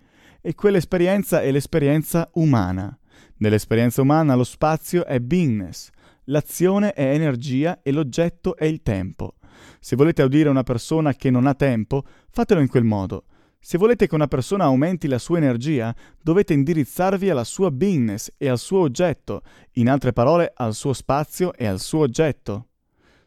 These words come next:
Perciò, invece di audire eccessivamente lo spazio,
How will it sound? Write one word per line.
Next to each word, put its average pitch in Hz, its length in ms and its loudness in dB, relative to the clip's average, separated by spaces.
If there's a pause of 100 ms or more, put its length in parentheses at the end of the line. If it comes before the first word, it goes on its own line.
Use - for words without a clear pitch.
Perciò, 180 420 0 (200)
invece 139 400 2
di 131 80 2
audire 127 420 0
eccessivamente 135 840 0
lo 113 80 -2
spazio, 170 580 -4